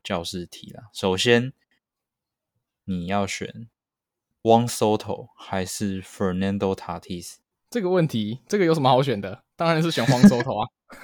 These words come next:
Speaker 2: <laughs>
Speaker 1: 哦，所以你们已经抛弃你们原本的救世主就对了。
Speaker 2: 不是啦，就是你有，当你有 Juan Soto 这样子就是百年一遇的球员，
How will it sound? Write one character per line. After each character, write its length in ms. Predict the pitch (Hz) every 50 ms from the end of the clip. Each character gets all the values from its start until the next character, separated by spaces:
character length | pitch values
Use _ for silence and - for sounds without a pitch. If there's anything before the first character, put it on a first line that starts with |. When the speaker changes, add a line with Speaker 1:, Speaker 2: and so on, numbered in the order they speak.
| 175 - 214 214 - - 226 214
Speaker 2:
<laughs> 800 | - - - - - - - - - - - - - 247 247 -
Speaker 1:
哦， 80 | - 123
所 160 | 120 156 180
以 20 |
你 120 | 180 156 123
们 160 | 113 107 107
已 20 |
经 180 | 104 113 127 139
抛 280 | - - 131 123 123 123
弃 180 | - - 127
你 140 | 113 101 98
们 120 | 98 95
原 140 | 92 98 107
本 120 | 107 101 90
的 60 | 90
救 240 | 95 - 113 101 98
世 300 | - - 104 98 95 92
主 140 | 90 87
就 160 | 85 90 92 87
对 260 | 92 95 90 87 87
了。 140 | 95 104 104 _ _ _ _ _ _ _ _ _ _ _ _ _ _ _ _ _ _ _ _ _
Speaker 2:
不 80 | -
是 100 | 127 -
啦， 140 | 165 147 123
就 100 | 131 175
是 140 | 185 214 190
你 120 | 156 160
有， 280 | 202 180 135 113 - _
当 200 | - 185 185 202
你 60 | 202 180
有 120 | 135 113
Juan 240 | - - 165 175 170
Soto 300 | - 165 160 160 131 123
这 80 | 147
样 120 | 156 139 127
子 160 | 123 107 104
就 120 | 123 123
是 160 | 127 127 113 - _ _ -
百 180 | - 98 95
年 260 | 101 110 110 110 117 131
一 100 | 120 127
遇 140 | 143 131
的 80 | 113 104
球 240 | 98 - - 95 104
员， 240 | 101 95 - 110